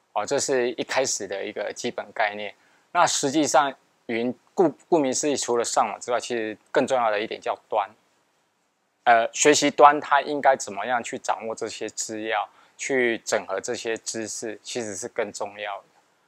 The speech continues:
如果我们一个课堂里面一直都是在网络上去追求的话，其实第一个，本身网络的 loading 会很重。那再来，其实学生在整个学习是外放的，啊，知识的收敛反而就会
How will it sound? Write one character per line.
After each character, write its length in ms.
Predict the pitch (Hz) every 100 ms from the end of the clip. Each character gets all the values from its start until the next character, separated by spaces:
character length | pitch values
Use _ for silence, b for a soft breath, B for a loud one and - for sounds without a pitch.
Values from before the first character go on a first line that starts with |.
| _ _ _ _ _ _
如 120 | - 165
果 100 | 160
我 160 | 110
们 160 | 107 120
一 80 | 135
个 140 | 120
课 160 | - 135
堂 180 | 107
里 120 | 107 107
面 100 | 131
一 60 |
直 120 | 135
都 140 | 107 113
是 180 | 120 113
在 140 | 123 107
网 140 | 95
络 80 | 107
上 180 | 120 104
去 100 | 117
追 260 | - 113 113
求 260 | - 104
的 160 | 101 104
话， 240 | 110 110 - B B
其 180 | - 135
实 420 | 120 117 107 113 -
第 120 | 135
一 60 |
个， 240 | 123 107 110 _
本 160 | 117 104
身 180 | 135 131
网 160 | 101
络 140 | 123 120
的 120 | 104
loading 280 | 117 107 95
会 180 | 110
很 180 | 95 95 95 -
重。 240 | 123 101 _ _ b b b
那 120 | 139
再 160 | 131 139
来， 260 | 107 104
其 200 | 101 -
实 200 | 127 120
学 220 | 110 - 113
生 180 | 127
在 160 | 123 131
整 160 | 120 98
个 80 |
学 220 | 104 - 110
习 160 | 104
是 160 | - 123
外 260 | 113 110 98
放 240 | 117 98 -
的， 120 | - _ _ _ _ _
啊， 80 | - -
知 200 | 185 180
识 260 | - 160
的 140 | 127 117
收 220 | - 139
敛 220 | 135 117
反 160 | 98 98
而 140 | 104
就 180 | 117 120
会 240 | 123 113